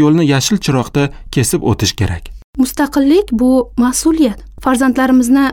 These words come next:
Speaker 2: asta-sekin mustaqillikka o'rgata borib, ularga mas'uliyat hissini ham singdiramiz. Ayniqsa, o'g'il bolalarda bu hisni bo'lishish juda muhim. Ammo ayrim onalar haddan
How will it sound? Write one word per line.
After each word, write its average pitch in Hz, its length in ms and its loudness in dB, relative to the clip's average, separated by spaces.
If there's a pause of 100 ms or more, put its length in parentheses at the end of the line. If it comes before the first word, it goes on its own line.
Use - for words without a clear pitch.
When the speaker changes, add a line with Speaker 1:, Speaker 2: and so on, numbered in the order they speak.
Speaker 2:
asta-sekin 285 680 0
mustaqillikka 247 640 -2
o'rgata 226 340 -2
borib, 226 300 0 (180)
ularga 269 580 2
mas'uliyat 254 640 0
hissini 233 300 0
ham 262 260 2 (100)
singdiramiz. 320 640 0 (260)
Ayniqsa, 269 320 2
o'g'il 311 320 2
bolalarda 240 640 0 (100)
bu 294 360 2 (120)
hisni 269 300 0 (240)
bo'lishish 233 400 0 (100)
juda 269 200 2
muhim. 311 300 2 (220)
Ammo 294 280 4
ayrim 349 300 2
onalar 294 340 4
haddan 311 340 0